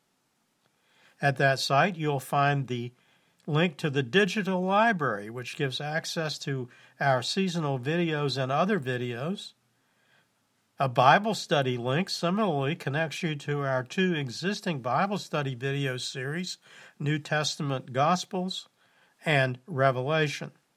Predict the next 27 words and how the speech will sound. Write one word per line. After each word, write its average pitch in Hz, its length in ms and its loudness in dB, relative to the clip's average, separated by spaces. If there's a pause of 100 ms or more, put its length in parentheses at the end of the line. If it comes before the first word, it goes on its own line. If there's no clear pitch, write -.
(340)
Additional 127 580 -2
series 156 520 -4
are 131 120 0
planned 139 560 0 (300)
for 170 180 0
later 143 460 0
in 127 160 -4
A 123 180 -2
D 123 160 -6
twenty 123 320 -6
seventeen. 135 840 -6 (1000)
The 147 140 0
podcast 143 720 2
homilies 175 600 0
link 151 300 0
gives 160 340 -4 (300)
access 180 500 2
to 180 160 2
the 147 180 -2
entire 175 480 0
archive 160 600 2
of 123 140 -4
M 165 180 -4
P 151 160 -4
three 156 260 -6
podcast 160 680 -2
homilies 175 580 0